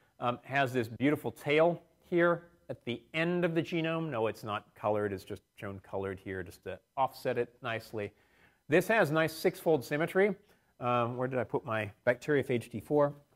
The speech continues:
<clears throat> If you think about <clears throat> excuse me, bacterial tail structures, those also have six-fold symmetry at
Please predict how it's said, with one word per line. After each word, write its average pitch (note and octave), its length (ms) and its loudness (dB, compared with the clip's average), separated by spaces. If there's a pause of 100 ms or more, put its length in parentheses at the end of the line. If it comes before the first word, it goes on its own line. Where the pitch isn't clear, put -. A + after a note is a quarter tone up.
(260)
<clears throat> - 0 - (2000)
If B2+ 140 -6
you C#3+ 80 -2
think F#3+ 180 0
about D3 460 8 (200)
<clears throat> G#3+ 300 6
excuse D3 260 -2
me, A2+ 140 -4
bacterial C#3+ 800 6 (580)
tail C#3+ 120 6
structures, C#3 520 2
those D#3 200 4
also D#3+ 500 4
have A2 400 0 (140)
six-fold - 500 -4
symmetry A2+ 480 -6 (500)
at A#2 140 -6